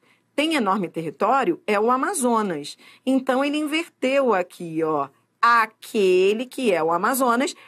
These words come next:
é que tem enorme território. E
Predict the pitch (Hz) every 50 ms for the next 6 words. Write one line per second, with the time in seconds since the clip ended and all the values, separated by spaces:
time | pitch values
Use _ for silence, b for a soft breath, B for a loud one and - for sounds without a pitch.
0 | B B 294 302 294 - - - 247 214 202 214 226 208 185 175 196 214 202 202
1 | 226 226 240 233 233 240 202 170 156 147 147 147 151 - _ _ b b b b
2 | b b b - 302 311 294 - -